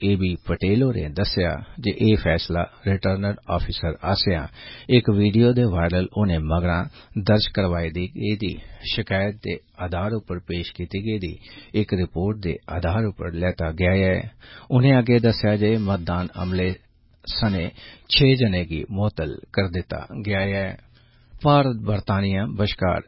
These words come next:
सालाना सामरिक गल्लबात कल नमीं दिल्ली च होई। भारत दे राश्ट्री सुरक्षा सलाहकार अजीत डोभाल होरें बरतानिया दे राश्ट्री सुरक्षा सलाहकार टिम बैरो ने कन्नै इस मीटिंग दी सह अध्यक्षता कीती।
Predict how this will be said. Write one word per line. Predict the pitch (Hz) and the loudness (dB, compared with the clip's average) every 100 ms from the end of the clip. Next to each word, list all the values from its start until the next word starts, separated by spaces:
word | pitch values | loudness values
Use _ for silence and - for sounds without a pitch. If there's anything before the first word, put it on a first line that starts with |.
| - | -8
सालाना | - 101 95 95 87 - | -2 0 0 0 -4 -4
सामरिक | - - 98 104 107 107 | -4 -2 -2 -2 -4 -4
गल्लबात | 76 80 80 - - - - | -6 -4 -6 -8 -12 -16 -4
कल | 101 107 | -2 -2
नमीं | 110 82 80 | -2 -2 -4
दिल्ली | 78 76 - | -6 -6 -8
च | - - | -8 -2
होई। | 98 82 - - - - | 0 0 -4 -18 -20 0
भारत | 113 117 107 | 4 4 4
दे | 90 92 95 120 | 2 2 2 0
राश्ट्री | 98 92 - 104 123 | 0 0 0 -4 -2
सुरक्षा | - 90 - 82 | -2 -2 -2 -4
सलाहकार | 73 - 78 80 78 82 90 - - | -4 -4 -4 -4 -4 -4 -4 -8 -8
अजीत | 82 82 73 | -4 -6 -6
डोभाल | 76 71 78 110 | -6 -4 -2 -2
होरें | 120 - - - | -4 -6 -12 -10
बरतानिया | 90 85 82 80 82 98 135 | -4 -4 -4 -6 -4 -4 -4
दे | 117 | -4
राश्ट्री | - 82 76 - - - | -4 -4 -4 -4 -6 -6
सुरक्षा | - - - - 78 | -4 -4 -4 -6 -6
सलाहकार | - 76 78 82 82 80 - - - - - | -4 -4 -4 -2 -2 -2 -8 -18 -20 -10 0
टिम | 110 98 76 | 2 2 0
बैरो | 69 80 110 127 | 0 2 2 2
ने | 110 82 | 0 -2
कन्नै | 76 73 76 - - - - - | -4 -4 -6 -8 -16 -20 -14 0
इस | 113 107 | 0 2
मीटिंग | 104 101 101 104 | 2 2 2 0
दी | 87 90 - - - - - - | 0 -2 -4 -10 -12 -12 -12 -8
सह | - - 107 - | 0 4 4 4
अध्यक्षता | 92 80 - - 87 | 0 0 -2 0 0
कीती। | 87 90 90 | 0 0 0